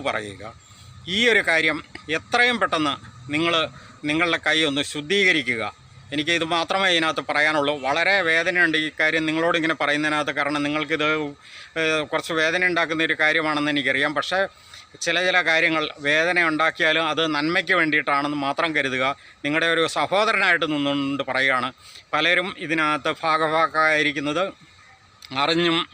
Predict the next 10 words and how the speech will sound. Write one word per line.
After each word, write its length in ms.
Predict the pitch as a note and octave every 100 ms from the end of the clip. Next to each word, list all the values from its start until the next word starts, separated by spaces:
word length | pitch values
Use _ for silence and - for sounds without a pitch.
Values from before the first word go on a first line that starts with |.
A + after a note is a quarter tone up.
| D3
അറിയാതെയും 640 | C#3+ D#3+ E3+ E3+ E3+ D#3 - - - - - E3
പ്രതികളോടൊപ്പമായിപ്പോയി 1300 | E3 G#3+ G3+ G3 F#3 D#3+ E3 E3 D#3 D#3 C#3 D3+ D#3+ -
ആ 80 |
ക്രൂരകൃത്യത്തിൽ 1000 | D3 - E3 F3+ A3 F#3+ F3 - F3 F3+
പങ്കാളികളായി 840 | D#3+ D#3 D3+ D#3+ F3 F3 E3+ D3 D#3
പോകുന്നുണ്ടോ 800 | D#3 D#3 D#3 E3+ E3+ E3 D#3 E3
എന്ന് 260 | C#3+ D3+
സംശയിക്കുന്നത് 720 | D3 C#3+ C#3 F3+ F#3 F#3+ F#3+ F#3
കൊണ്ട് 240 | F3+ F3
കൂടിയാണ് 540 | D#3 D#3+ C#3+ B2 C#3